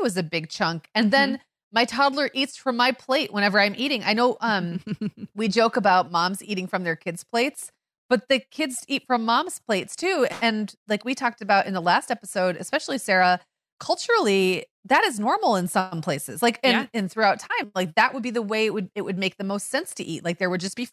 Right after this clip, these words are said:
Speaker 1: food. And then in a family, you would just eat from the,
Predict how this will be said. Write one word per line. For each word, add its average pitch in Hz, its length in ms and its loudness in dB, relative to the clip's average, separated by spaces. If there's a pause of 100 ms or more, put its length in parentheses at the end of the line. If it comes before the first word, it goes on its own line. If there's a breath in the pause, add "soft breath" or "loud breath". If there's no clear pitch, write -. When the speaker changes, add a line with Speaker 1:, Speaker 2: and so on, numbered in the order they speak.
Speaker 1:
food. 233 340 0 (500)
And 214 180 0
then 214 360 2 (360)
in 233 160 0
a 214 60 2
family, 269 460 -2
you 220 120 0
would 214 100 0
just 214 260 -8
eat - 180 -8 (440)
from 240 180 2
the, 220 160 -4